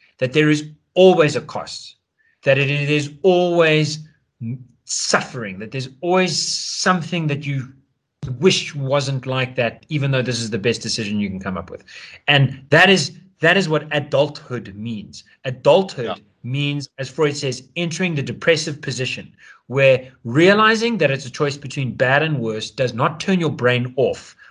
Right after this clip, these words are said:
Speaker 1: That's what makes your brain the most penetrating. That's what makes your intelligence the most curious. That's what makes you hunger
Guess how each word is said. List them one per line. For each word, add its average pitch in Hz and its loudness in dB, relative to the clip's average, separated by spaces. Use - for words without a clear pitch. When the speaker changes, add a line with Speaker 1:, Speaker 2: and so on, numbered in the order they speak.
Speaker 1:
That's 180 2
what 156 2
makes 135 -4
your 127 -4
brain 127 2
the 117 -4
most 135 0
penetrating. 139 -4
That's 156 0
what 175 0
makes 160 -2
your 151 -2
intelligence 135 -4
the 123 -10
most 123 -6
curious. 107 -6
That's 151 2
what 143 0
makes 131 -2
you 113 -6
hunger 147 4